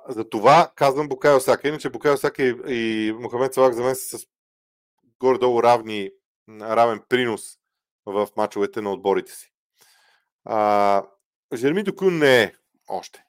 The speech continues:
Има много път пред себе си. Наистина. Ще успее ли Лудогорец? Не знам.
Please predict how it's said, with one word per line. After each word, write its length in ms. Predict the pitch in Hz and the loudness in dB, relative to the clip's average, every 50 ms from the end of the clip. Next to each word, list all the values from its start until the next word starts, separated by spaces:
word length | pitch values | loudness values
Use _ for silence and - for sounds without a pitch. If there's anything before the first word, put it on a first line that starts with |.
| _ - | _ -10
Има 160 | 147 139 131 | -6 -6 -4
много 360 | 120 127 135 127 117 117 _ | -2 0 -2 -2 -2 -4 _
път 220 | - 135 127 - - | 2 2 2 0 -2
пред 200 | 104 92 - - | -8 -8 -8 -6
себе 240 | - 95 87 85 | -4 -4 -4 -4
си. 220 | 85 - - _ _ _ _ _ _ _ | -8 -14 -20 _ _ _ _ _ _ _
Наистина. 420 | 98 98 98 95 - - 90 - - _ _ _ _ _ _ _ _ _ _ _ _ _ _ _ _ _ _ _ _ _ _ _ _ _ _ _ | -10 -10 -10 -10 -12 -16 -20 -20 -20 _ _ _ _ _ _ _ _ _ _ _ _ _ _ _ _ _ _ _ _ _ _ _ _ _ _ _
Ще 100 | - 139 | -4 -4
успее 260 | 131 - - 156 151 | -2 2 4 4 6
ли 40 | 151 | 4
Лудогорец? 500 | 147 143 131 127 127 135 127 120 - - | 2 0 0 2 4 4 4 2 0 -4
Не 100 | 139 131 | -8 -2
знам. 340 | 123 180 196 202 147 107 | 2 2 2 2 2 -4